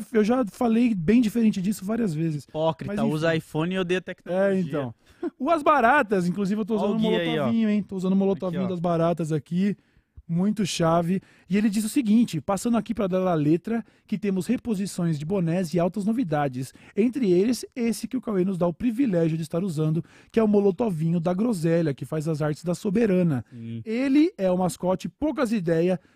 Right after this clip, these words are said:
Speaker 1: só ver a mensagem subliminar na aba."
Speaker 2: É,
Speaker 1: Pois
Speaker 2: tem uma
Speaker 1: é.
Speaker 2: mensagem subliminar aí,
Speaker 1: Tem um
Speaker 2: né?
Speaker 1: foguinho aqui, né? O que que tá, tem alguma coisa escrita
Speaker 2: Fogo
Speaker 1: aqui?
Speaker 2: nos fascistas.
Speaker 1: Olha aí, então é isso, certo?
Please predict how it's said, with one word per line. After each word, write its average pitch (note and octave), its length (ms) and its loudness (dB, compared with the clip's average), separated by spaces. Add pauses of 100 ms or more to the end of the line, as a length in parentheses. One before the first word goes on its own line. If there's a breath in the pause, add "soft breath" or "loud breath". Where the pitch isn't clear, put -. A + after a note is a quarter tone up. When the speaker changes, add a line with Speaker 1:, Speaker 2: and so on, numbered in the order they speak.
Speaker 1:
só D#4+ 280 -2
ver C4 180 0
a B3+ 40 2
mensagem G#3 440 4
subliminar G3 520 2
na F#3 260 2
aba." C#3 300 0
Speaker 2:
É, D3 140 -2
Speaker 1:
Pois F3+ 120 -4
Speaker 2:
tem D#3+ 80 -6
uma D3 80 -2
Speaker 1:
é. D#3 40 -2
Speaker 2:
mensagem C#3+ 400 -2
subliminar C#3 600 -4
aí, B2+ 80 -4
Speaker 1:
Tem - 80 -6
um - 20 -6
Speaker 2:
né? - 100 -10
Speaker 1:
foguinho G#3+ 420 0
aqui, G3+ 400 0
né? G3+ 100 -2
O - 20 -6
que F#3 80 -10
que - 80 -20
tá, G3+ 120 -4
tem G3+ 120 -6
alguma F#3+ 180 0
coisa D#3 160 0
escrita E3 260 -6
Speaker 2:
Fogo F3+ 180 -2
Speaker 1:
aqui? F#3+ 60 -2
Speaker 2:
nos F3+ 240 -8
fascistas. D#3+ 600 -6
Speaker 1:
Olha F3 220 -4
aí, E3 180 2
então D#3+ 320 0
é A3+ 60 0
isso, E3 280 -2
certo? F#3 460 -4